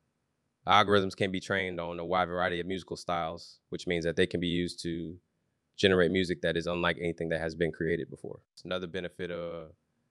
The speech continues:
iMusic is that it can be personalized for individual listeners. Uh, algorithms can be used to analyze a listener's listening habits and preferences, and then generate music that is tailored to their individual taste.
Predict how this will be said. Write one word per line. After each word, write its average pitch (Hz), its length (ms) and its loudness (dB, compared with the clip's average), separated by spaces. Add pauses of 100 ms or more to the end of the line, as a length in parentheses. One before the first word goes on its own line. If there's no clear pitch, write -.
iMusic 90 640 -2
is 82 200 -8
that 80 340 -6
it 90 100 -6
can 90 100 -8
be 85 100 -8
personalized 85 920 -4
for 80 380 -6 (320)
individual 87 520 -4
listeners. 85 520 -8 (200)
Uh, 80 580 -2 (240)
algorithms 98 580 6
can 98 220 -2
be 92 80 -6
used 92 640 -4
to 92 360 -2
analyze 92 480 0
a 87 40 -4
listener's 90 480 -4
listening 92 600 -4
habits 92 420 -2
and 87 160 -10
preferences, 92 880 -2 (380)
and 92 240 -4
then 98 220 0
generate 90 520 -2
music 92 520 -2
that 90 180 2
is 87 140 -6
tailored 92 420 2
to 92 300 -4
their 87 200 0
individual 85 520 -2
taste. - 420 -8